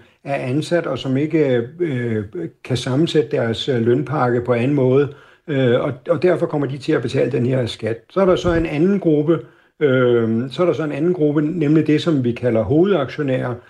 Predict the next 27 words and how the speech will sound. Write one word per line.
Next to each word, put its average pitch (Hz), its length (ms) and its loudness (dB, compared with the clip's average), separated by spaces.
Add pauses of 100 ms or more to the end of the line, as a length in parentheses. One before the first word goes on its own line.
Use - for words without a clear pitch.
(260)
Øh, 113 440 2 (400)
det 196 220 4
er, 127 340 0
det 165 160 4
er 180 100 2
virksomhedsejere, 135 960 0
som 123 180 -2
driver 170 280 2
deres 131 440 -2
virksomhed 147 480 0
gennem 143 280 -2
et 120 140 -2
anpartsselskab 127 840 -4
eller, 101 220 -2 (120)
eller 104 220 -4
et 101 80 -4
aktieselskab, 135 680 -4
men 123 140 2
hvor 113 120 2
de 113 100 2
ejer 151 280 0
alle 113 180 0
aktierne. 143 520 -2 (400)
De 190 80 -2
kan 202 100 2
selv 190 200 -2
bestemme, 170 580 -2